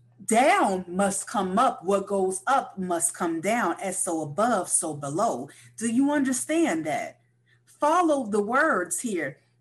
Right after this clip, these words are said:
This is not over. Stop your celebration. I-, I-, include your own celebratory,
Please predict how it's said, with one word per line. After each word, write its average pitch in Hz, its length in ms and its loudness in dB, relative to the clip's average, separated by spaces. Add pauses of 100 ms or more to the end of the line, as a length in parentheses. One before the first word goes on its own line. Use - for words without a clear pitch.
(140)
This 381 380 0
is 269 220 0
not 262 380 2 (100)
over. 196 680 0 (440)
Stop 359 560 0
your 294 160 2
celebration. 269 960 0 (200)
I-, 254 380 -2
I-, 240 60 -2
include 370 520 2
your 302 160 -2
own 330 240 6
celebratory, 208 1040 -2